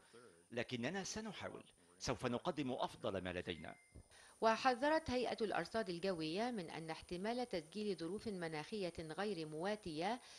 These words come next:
Speaker 2: مثل هطول الأمطار أو العواصف الرعدية لا تزال عالية في الوقت الحالي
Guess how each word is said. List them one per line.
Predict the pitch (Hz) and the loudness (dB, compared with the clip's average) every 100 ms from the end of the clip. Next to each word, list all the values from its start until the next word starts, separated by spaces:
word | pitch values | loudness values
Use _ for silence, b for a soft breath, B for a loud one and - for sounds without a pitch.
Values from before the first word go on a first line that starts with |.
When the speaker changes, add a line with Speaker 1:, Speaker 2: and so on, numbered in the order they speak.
| B | B
Speaker 2:
مثل | 165 160 147 | -8 -4 -4
هطول | 156 170 202 190 | -2 -2 -2 -2
الأمطار | 165 190 190 262 269 | 0 -2 0 0 2
أو | - 175 | 2 2
العواصف | 170 160 196 208 - - | 2 2 2 0 -4 -4
الرعدية | 175 165 151 170 233 233 240 B B B | 0 2 0 0 2 4 2 B B B
لا | 190 185 | 2 2
تزال | 190 175 202 220 185 | 2 2 2 2 2
عالية | 165 220 247 202 170 185 185 | 4 4 4 2 0 -2 -4
في | - | -4
الوقت | 180 156 196 - | -2 -2 -4 -4
الحالي | 226 220 - 220 160 156 | -4 -4 -2 0 0 -2